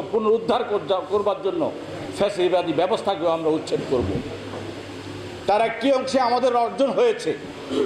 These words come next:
আমরা একটি দুঃশাসনের জাদাগল থেকে মুক্তি পেয়েছি, কিন্তু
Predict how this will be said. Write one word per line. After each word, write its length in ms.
আমরা 280
একটি 200
দুঃশাসনের 580
জাদাগল 380
থেকে 120
মুক্তি 300
পেয়েছি, 360
কিন্তু 220